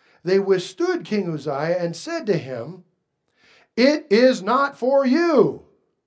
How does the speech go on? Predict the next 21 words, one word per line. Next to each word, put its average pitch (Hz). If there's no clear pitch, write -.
Uzziah, 180
to 214
burn 208
incense 202
to 233
the 185
Lord, 156
but 226
for 233
the 214
priests, -
the 185
sons 202
of 202
Aaron, 175
who 208
are 185
consecrated 175
to 165
burn 170
incense. 220